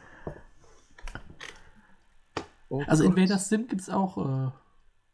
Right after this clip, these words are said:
Speaker 2: günstig eigentlich.
Speaker 1: Oh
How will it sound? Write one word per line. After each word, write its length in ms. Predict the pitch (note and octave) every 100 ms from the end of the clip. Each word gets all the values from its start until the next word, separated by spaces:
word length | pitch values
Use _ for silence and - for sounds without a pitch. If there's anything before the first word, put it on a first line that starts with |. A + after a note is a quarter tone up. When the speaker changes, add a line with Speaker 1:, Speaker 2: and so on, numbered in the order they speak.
| _ _ _ C4 D#4 D#4
Speaker 2:
günstig 520 | E3+ F#3 - C3+ C3+
eigentlich. 440 | B2 A#2 A#2+ A#2 - - - - - - - _ - _ _ _ - - _ _ - - _ - - - - - _ _ _ - - - - - - - - - - _ _ _ _ _ - - - - - A#2+
Speaker 1:
Oh 80 | D#3